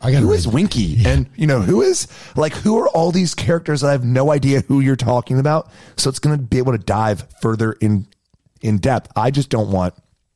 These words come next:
Speaker 2: them to fuck up the character casting. Okay. Now, Harry, I've said this for so long too, maybe just in my head.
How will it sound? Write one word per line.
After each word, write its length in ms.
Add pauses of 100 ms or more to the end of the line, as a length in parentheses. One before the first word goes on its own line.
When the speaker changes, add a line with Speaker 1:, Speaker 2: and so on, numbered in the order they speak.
(340)
Speaker 2:
them 160
to 120
fuck 300
up 160 (480)
the 340 (400)
character 680 (1200)
casting. 680
Okay. 400
Now, 340 (460)
Harry, 500
I've 120
said 140
this 160
for 100
so 240
long 500 (200)
too, 380 (420)
maybe 260
just 240
in 120
my 120
head. 400